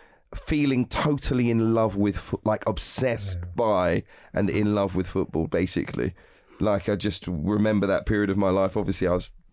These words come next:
Speaker 1: ten, eleven years old, so that was a big one. There's a few, though, I think that, uh, w-,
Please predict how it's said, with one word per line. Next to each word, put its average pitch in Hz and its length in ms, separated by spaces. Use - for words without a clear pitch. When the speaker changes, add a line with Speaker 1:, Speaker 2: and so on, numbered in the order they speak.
Speaker 1:
ten, 104 240
eleven 98 300
years 90 240
old, 90 300
so 98 320
that 143 180
was 113 100
a 113 60
big 110 300
one. 107 400
There's 202 180
a 190 40
few, 226 460
though, 113 340
I 113 100
think 123 340
that, 113 300
uh, 107 420
w-, 117 180